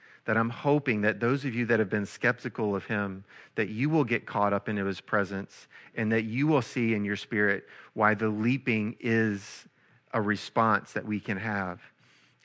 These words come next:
Um, also kind of as a part of this, and I'm, I'm popping here. Let me see if my microphone is, uh,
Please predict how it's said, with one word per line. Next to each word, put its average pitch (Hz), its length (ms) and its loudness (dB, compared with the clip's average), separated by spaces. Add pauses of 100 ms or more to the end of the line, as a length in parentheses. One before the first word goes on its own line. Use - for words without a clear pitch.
Um, 95 440 -2 (720)
also 110 340 0
kind 110 280 0
of 101 80 -2
as 98 100 -4
a 98 60 -6
part 107 260 2
of 104 140 -2
this, 101 420 -2 (720)
and 104 120 -2
I'm, 101 240 -4
I'm 101 180 -8 (240)
popping 101 400 -2
here. 95 160 -4
Let 104 100 -4
me 101 120 -4
see 104 220 -4
if 98 180 -6
my 95 280 -6 (600)
microphone 98 680 -6
is, 92 180 -8 (1700)
uh, 82 280 -6